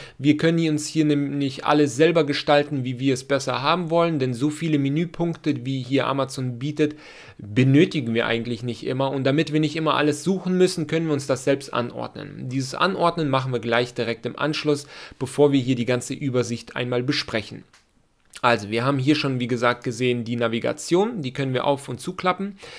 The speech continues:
Dann haben wir hier oben, äh, ja, das Logo von Amazon, Amazon Central. Wenn du hier draufklickst, kommst du immer hier auf diese Übersicht.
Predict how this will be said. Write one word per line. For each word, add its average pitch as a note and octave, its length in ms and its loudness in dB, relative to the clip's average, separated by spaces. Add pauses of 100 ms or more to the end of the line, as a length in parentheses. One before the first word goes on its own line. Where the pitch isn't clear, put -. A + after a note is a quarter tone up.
(300)
Dann C#3 180 4
haben E3 180 4
wir D3+ 80 8
hier C3+ 260 4
oben, C#3+ 320 6
äh, C3+ 380 6
ja, B2 160 2
das A2+ 200 -2
Logo E3+ 240 0
von D3+ 160 -4
Amazon, C#3+ 440 0 (240)
Amazon C#3+ 420 -2
Central. C3 640 0
Wenn C3+ 220 -2
du C3+ 60 2
hier C#3 160 -2
draufklickst, D3+ 680 2
kommst C#3+ 240 -2
du - 60 -8
immer F#3 280 6
hier D3+ 300 2
auf C3 120 -4
diese C3+ 240 -2
Übersicht. - 640 -6